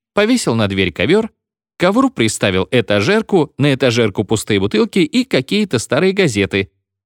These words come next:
И библиотека словно сгинула, сам чёрт не нашёл бы в неё хода.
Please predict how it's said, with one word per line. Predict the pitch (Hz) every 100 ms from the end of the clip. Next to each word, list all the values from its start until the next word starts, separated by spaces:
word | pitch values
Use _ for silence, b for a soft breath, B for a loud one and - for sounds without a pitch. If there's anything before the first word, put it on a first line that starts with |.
| _
И | 139
библиотека | 127 113 101 101 90 - 220 - 180 -
словно | - - - 95 131 143 147
сгинула, | 156 147 185 262 240 165 78 - _ _ _
сам | - - 196 202
чёрт | - - 214 240 208 -
не | 185
нашёл | 175 - 160
бы | 131 117
в |
неё | 107 98
хода. | 90 85 80 -